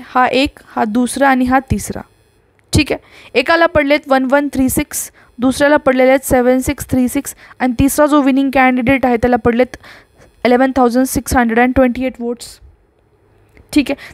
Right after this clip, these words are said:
तर आपल्याला माहीत आहे आपण कसं कॅल्क्युलेट करतो. पहिलं तर आपण टोटल वोटिंग कॅल्क्युलेट करू. टोटल कितीची वोटिंग झाली मॅम? वन वन थ्री सिक्स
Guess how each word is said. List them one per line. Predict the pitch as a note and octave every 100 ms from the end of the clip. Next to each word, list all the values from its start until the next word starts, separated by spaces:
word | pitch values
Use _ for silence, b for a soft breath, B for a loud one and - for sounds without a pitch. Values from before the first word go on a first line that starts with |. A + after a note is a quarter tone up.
| -
तर |
आपल्याला | C#4 D#4+ E4
माहीत | E4+ E4 B3
आहे | A3+ - b b
आपण | - A#3+ C#4+ D4
कसं | D4+ D4 E4+ E4
कॅल्क्युलेट | C#4+ C4 D4+ D4+ -
करतो. | D4 C#4 - D#4+ - b _
पहिलं | C4+ C4+
तर | C#4+
आपण | C#4+ D4+ D#4+
टोटल | D4+ C#4 C4+ D4+ D4+ A#3
वोटिंग | C4 C#4 D#4 D#4
कॅल्क्युलेट | C#4+ A#3 G#3+ G#3 G3
करू. | G3+ F#3+ B3+
टोटल | B3+ C#4+ C#4+
कितीची | D4 B3 D#4 -
वोटिंग | D4 C#4 B3 C#4+
झाली | C#4 C#4 C#4 - B B
मॅम? | A3+ B3+ C#4 D#4 b b b b _ _
वन | G#3+ B3 B3 B3
वन | C#4+ C#4+
थ्री | C#4 C4+
सिक्स | - D#4+ - -